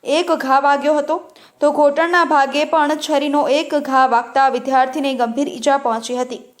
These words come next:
હુમલો કરી વિદ્યાર્થીનીના પિતા સંકુલમાંથી ફરાર થઈ ગયા હતા, જ્યારે બીજા તરફ વિદ્યાર્થી પર છરીથી હુમલો થતા સમગ્ર ઇન્સ્ટિટ્યૂટમાં દહેશતનો માહોલ ફેલાઈ ગયો હતો. ઈજાગ્રસ્ત વિદ્યાર્થીને હાલ ખાનગી હોસ્પિટલમાં દાખલ કરાયો છે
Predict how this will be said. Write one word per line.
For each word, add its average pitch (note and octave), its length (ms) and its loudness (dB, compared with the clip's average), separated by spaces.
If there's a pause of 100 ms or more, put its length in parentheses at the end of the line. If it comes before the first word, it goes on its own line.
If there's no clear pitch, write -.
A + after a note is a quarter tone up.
(400)
હુમલો C4+ 220 2
કરી C#4+ 220 4
વિદ્યાર્થીનીના D4 800 0
પિતા D4 360 0
સંકુલમાંથી D4 800 -2
ફરાર C4+ 400 2
થઈ D4 180 -2
ગયા C#4+ 180 2
હતા, D4+ 380 0
જ્યારે B3+ 300 0
બીજા B3 340 0
તરફ C4 280 -2
વિદ્યાર્થી B3+ 640 -2
પર C4+ 240 0
છરીથી C#4+ 500 -2
હુમલો C4 360 0
થતા C#4 420 -2 (480)
સમગ્ર D#4+ 440 0 (840)
ઇન્સ્ટિટ્યૂટમાં D#4+ 760 -2
દહેશતનો D4 520 2
માહોલ C4+ 420 2
ફેલાઈ A#3 340 0
ગયો A3+ 180 0
હતો. C4 260 -4 (440)
ઈજાગ્રસ્ત D4 520 0
વિદ્યાર્થીને D4 680 0
હાલ D#4 280 2
ખાનગી C4+ 380 -2
હોસ્પિટલમાં D4 640 0
દાખલ A#3+ 320 0
કરાયો C#4+ 340 2
છે E4+ 220 -4